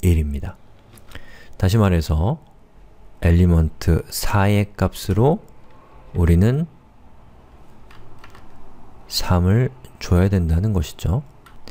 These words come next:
그렇게 쭉 반복이 되다가 마지막으로 해야 될 일은 뭔가요? 엘리먼트 인덱스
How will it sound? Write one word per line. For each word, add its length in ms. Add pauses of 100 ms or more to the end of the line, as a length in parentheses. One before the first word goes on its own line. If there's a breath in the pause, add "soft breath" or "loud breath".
(720 loud breath)
그렇게 400
쭉 420
반복이 500
되다가 560 (280)
마지막으로 640
해야 120
될 180
일은 180
뭔가요? 480 (1160 loud breath)
엘리먼트 960 (1400)
인덱스 840